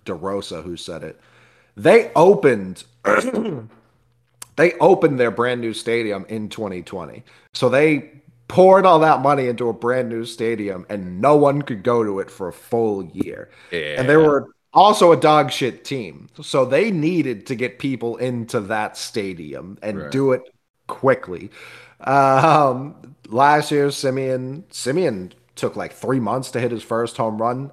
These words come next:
Speaker 1: ended up finishing, having a fine year. Uh, Seager was, Corey Seager swings a lot of first pitches and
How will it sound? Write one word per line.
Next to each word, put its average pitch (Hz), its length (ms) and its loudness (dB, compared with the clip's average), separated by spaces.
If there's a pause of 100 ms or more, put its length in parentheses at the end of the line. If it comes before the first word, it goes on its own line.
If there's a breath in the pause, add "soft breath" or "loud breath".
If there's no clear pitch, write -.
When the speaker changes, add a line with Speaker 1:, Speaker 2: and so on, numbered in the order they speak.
Speaker 1:
ended 113 200 -4
up 110 120 -4
finishing, 104 540 -10
having 110 240 -8
a 95 60 -8
fine 98 380 -8
year. 92 300 -8 (480 soft breath)
Uh, 95 400 -6
Seager 113 420 -6
was, 104 400 -12 (220)
Corey 101 260 -4
Seager 98 440 -10
swings 101 320 -12
a 104 60 -8
lot 92 180 -6
of 90 60 -16
first 90 280 -12
pitches 92 420 -12
and 92 340 -16